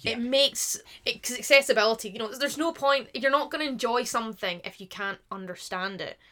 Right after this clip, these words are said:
Speaker 2: How much can you really enjoy a game if you can't play it?
Speaker 1: I completely agree. Lessons have been learned.
Speaker 2: Yes.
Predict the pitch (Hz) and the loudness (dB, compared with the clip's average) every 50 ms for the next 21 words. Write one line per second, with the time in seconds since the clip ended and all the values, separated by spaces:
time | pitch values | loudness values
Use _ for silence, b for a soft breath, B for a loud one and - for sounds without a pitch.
0 | b b b b b 247 254 262 269 262 - - - - 233 240 233 208 202 240 | b b b b b 6 6 6 6 4 2 0 -4 -6 -4 -4 -4 -4 -4 -6
1 | 233 226 214 202 196 180 202 202 202 196 185 185 196 190 185 175 175 - - 165 | -4 -4 -4 -4 -4 -2 -2 0 0 -2 -2 -4 -6 -8 -8 -8 -12 -14 -18 -20
2 | - - - - 165 156 147 - - - - 147 147 - - - _ _ _ _ | -20 -20 -18 -14 -14 -14 -14 -16 -18 -18 -14 -14 -14 -14 -16 -20 _ _ _ _
3 | _ _ _ _ _ - 139 139 135 - 135 - - 135 139 123 127 120 113 101 | _ _ _ _ _ 8 8 8 8 6 0 -4 -2 -2 -2 0 0 0 0 0
4 | 104 101 98 92 - _ _ _ _ _ _ - 147 147 156 156 - - 190 - | -2 -6 -6 -8 -10 _ _ _ _ _ _ 2 8 8 10 10 8 4 0 2
5 | - 180 170 - 226 214 175 135 135 165 214 220 - _ _ _ _ _ _ _ | 4 4 4 4 2 2 4 4 2 2 0 -2 -8 _ _ _ _ _ _ _
6 | - - 208 180 - - - | -8 -8 -6 -6 -6 -6 -2